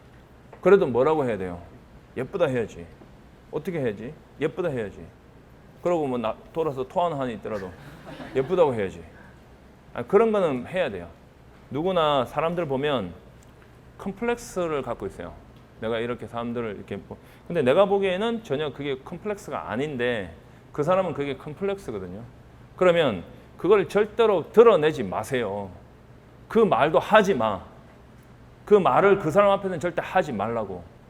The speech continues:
머리가 나쁜 거예요, 그게. 그 사람이 만약에, 음, 키가 작은 거에 대해서 컴플렉스, 나는 키가 작고 크고 별로 안 따지거든요.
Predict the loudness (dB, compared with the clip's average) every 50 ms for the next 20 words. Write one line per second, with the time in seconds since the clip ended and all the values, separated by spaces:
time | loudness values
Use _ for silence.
0 | -20 -20 -18 -4 4 6 6 6 6 4 2 0 -2 -6 -6 -6 -4 -2 -2 -2
1 | -2 -2 -4 -8 -10 -10 -10 -10 -10 -12 -16 -20 -20 -20 -20 -20 -20 -20 -20 -8
2 | -6 2 4 6 6 6 6 4 4 4 4 2 4 4 4 2 2 0 -4 -10
3 | -16 -20 -20 -20 -20 -20 -20 -20 -20 -20 -20 -20 -20 -20 -20 -20 -20 -20 -20 -20
4 | -18 -12 -10 -8 -8 -8 -8 -8 -10 -10 -10 -12 -14 -18 -20 -20 -20 -20 -20 -20
5 | -20 -20 -20 -20 -20 -20 -20 -8 -6 0 0 2 0 0 -2 -6 -6 -6 -2 -2
6 | 0 0 0 -2 -4 -6 -8 -12 -12 -10 -8 -8 -8 -6 -8 -10 -12 -6 0 0
7 | 0 0 0 -4 -8 -10 -4 -2 -2 -2 -2 -4 -10 -10 -10 -10 -10 -10 -10 -10
8 | -10 -6 -4 -4 -2 -2 -2 -2 -4 -6 -8 -4 -4 -4 -4 -4 -6 -8 -8 -10
9 | -10 -12